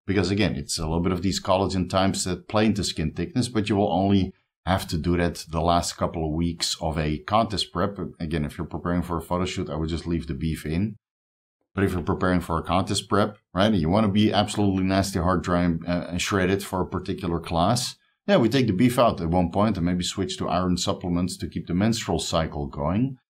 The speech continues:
Again, that's probably not what a lot of coaches take into consideration, but I do because I had my client living with me.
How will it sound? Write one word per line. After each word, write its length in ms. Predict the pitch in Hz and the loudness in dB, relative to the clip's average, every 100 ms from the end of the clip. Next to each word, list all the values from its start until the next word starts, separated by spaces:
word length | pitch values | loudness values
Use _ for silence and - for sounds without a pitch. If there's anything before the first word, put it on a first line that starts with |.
| _ - | _ -4
Again, 300 | 98 92 76 | 0 2 2
that's 200 | 95 95 | -2 -2
probably 320 | 107 101 98 | 2 4 4
not 240 | 98 110 | 4 2
what 120 | 101 98 | 2 0
a 40 | |
lot 180 | 98 98 | 2 2
of 80 | 95 | 2
coaches 640 | 110 98 - 82 - - | 0 0 0 -2 -4 -4
take 200 | - 104 | 0 0
into 200 | 87 101 | 0 -4
consideration, 800 | 92 87 - 85 92 117 - 131 | -2 -2 0 0 2 2 4 4
but 120 | 95 98 | 4 6
I 140 | 120 | 4
do 320 | 110 110 147 | 4 4 4
because 580 | 123 95 113 110 104 - | 4 0 4 4 4 2
I 180 | 87 113 | 4 4
had 300 | 107 110 107 | 4 2 2
my 160 | 107 | 2
client 440 | 110 - 107 113 95 | 2 2 4 4 2
living 600 | 80 98 127 107 95 90 | 2 4 6 6 4 2
with 360 | 95 90 95 - | 0 2 2 2
me. 420 | 82 87 120 147 | 2 4 4 2